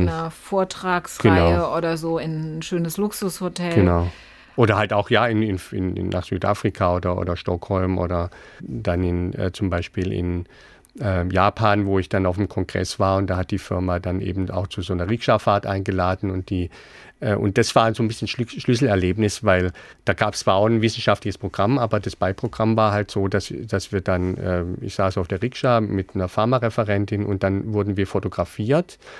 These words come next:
Speaker 2: und die Rikscha wurde von einer älteren Dame gezogen, also nicht vom Fahrrad irgendwie getreten, sondern die hat die tatsächlich gezogen.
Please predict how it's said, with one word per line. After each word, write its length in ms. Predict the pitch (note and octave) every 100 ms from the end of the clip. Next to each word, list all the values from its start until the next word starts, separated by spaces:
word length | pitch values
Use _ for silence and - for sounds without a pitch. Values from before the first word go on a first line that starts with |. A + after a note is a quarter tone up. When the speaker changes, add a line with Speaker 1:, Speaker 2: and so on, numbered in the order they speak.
| - -
Speaker 2:
und 240 | A2+ G2+
die 240 | G#2 G2+ F#2+
Rikscha 420 | G#2+ - A2 G2
wurde 220 | G2 G2
von 240 | - G2
einer 420 | F#2 F#2 F#2 F#2 F2+
älteren 400 | G2 F#2+ F2+ E2+
Dame 300 | F2 G2+ A2
gezogen, 520 | G2 - F2 G2 F#2
also 200 | F#2 G2+
nicht 200 | F#2+ -
vom 200 | F#2+ F2+
Fahrrad 560 | F#2 F#2+ G2+ G#2+ -
irgendwie 380 | F2+ G#2+ G#2 G#2
getreten, 500 | G#2 - F#2+ F#2+ A2+
sondern 300 | - G2 F#2
die 120 | F#2+
hat 140 | G2 G2
die 80 | F#2
tatsächlich 420 | F#2 G2 F#2+ G2+
gezogen. 460 | F#2 - F#2+ A2+